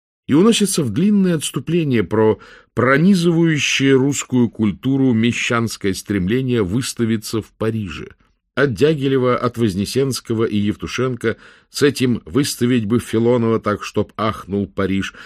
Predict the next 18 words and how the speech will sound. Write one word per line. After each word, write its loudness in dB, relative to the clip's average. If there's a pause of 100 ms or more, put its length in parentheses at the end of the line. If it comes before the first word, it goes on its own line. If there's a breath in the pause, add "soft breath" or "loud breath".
(120)
в -8
доперестроечной -2
"Правде", -4 (180 loud breath)
до 2
Хржановского, 0
олигархов -4
и 0
нынешнего -2
Минкульта, -4
готового 0
финансировать -2
эти -4
либидозные 0
импульсы -4
за -4
счет -10
русских -12
налогов. -12